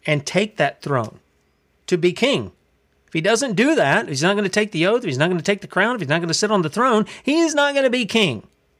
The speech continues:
What's Jesus done? Did he make it to the throne? Oh, you bet your bottom dollar he did. Did he go back to the Father the way he said?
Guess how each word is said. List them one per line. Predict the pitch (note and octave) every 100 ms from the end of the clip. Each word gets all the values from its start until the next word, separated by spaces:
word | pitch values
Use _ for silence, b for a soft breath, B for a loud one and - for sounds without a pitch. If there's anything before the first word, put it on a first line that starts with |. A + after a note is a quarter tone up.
| _ _ _ _ _ _ _ _ _ _ _ _ _ _ _ _ _ _ _ _ _ _ _ _ _ _ _ _ _ _ _ _ -
What's | A3 -
Jesus | G#3 D#3+ C#3
done? | - - G#2+ _ _ _ _ -
Did | C4
he | B3
make | C4+ C4+
it | A3
to | B3+
the | A3+
throne? | A3+ A#3 A#3 G#3 _ _ _ _ _ _ _ _ _ _ _ _ _ -
Oh, | C3
you | A#2 A#2+
bet | C#3+
your | C#3+
bottom | B2+ C3+ A#2
dollar | C#3 B2+ G#2+
he | -
did. | - - _ _ _ _ _ _ _ _ _ _ _ _ _ _ _ _ _ _
Did | F3+ G3
he |
go | G3 B3+
back | C4+
to | B3
the | G#3+
Father | - G3+ G#3+ G#3
the | F#3
way | G3+
he | G3
said? | - F#3+ G3 F#3+